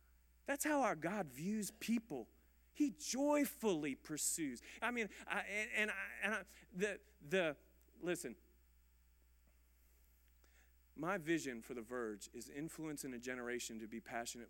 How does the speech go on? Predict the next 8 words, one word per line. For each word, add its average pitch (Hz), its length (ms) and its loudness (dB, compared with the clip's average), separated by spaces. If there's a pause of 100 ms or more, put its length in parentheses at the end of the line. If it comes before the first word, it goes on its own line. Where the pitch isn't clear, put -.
followers 104 420 -8
of 104 120 -16
Jesus. - 560 -18 (2500)
Here's 165 320 0
the 127 80 -6
deal. 113 280 -6 (1120)
Jesus 135 480 -4
passionately 110 500 -8